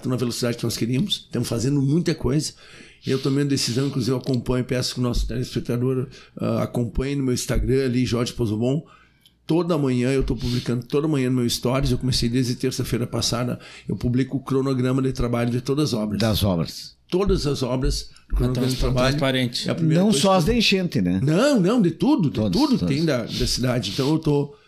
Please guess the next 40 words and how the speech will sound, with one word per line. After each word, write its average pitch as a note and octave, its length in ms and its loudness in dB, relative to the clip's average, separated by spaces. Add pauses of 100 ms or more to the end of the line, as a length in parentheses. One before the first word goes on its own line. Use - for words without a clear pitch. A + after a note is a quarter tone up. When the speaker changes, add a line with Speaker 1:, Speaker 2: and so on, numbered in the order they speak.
(120)
Speaker 1:
tô, C3 240 0
tô B2 180 -6
protocolando, C3 520 -4
pedindo C3+ 280 -2
pras C3+ 160 -2
pessoas - 460 -2 (420)
acompanhar B2+ 840 -2 (760)
ali B2 200 2
no C3+ 60 4
Instagram. B2 460 0 (300)
Então C#3 160 0
nós D#3 200 2
temos D3+ 300 0
hoje, C3+ 340 0
precisamos C#3 420 0
de C#3 180 -2 (160)
cento - 540 0
e D3+ 40 2
dez D3+ 360 -2
milhões C#3 600 0
de A#2+ 80 0
reais B2 500 -2 (320)
pra B2+ 120 -4
recuperar B2 440 0
o B2 40 -4
que B2 100 -4
a - 20 0
chuva B2 200 0
estragou. G#2 400 -6 (1160)
Speaker 2:
Que, A2+ 120 0
ó, G2 140 0
esse - 280 0
dinheiro G#2 280 4
não B2 200 4
veio A#2+ 400 2
ainda, D3 340 4
Speaker 1:
Não, E2 80 0
Speaker 2:
né? D2 60 -2
Speaker 1:
não B2 120 0
tem. A2+ 320 -4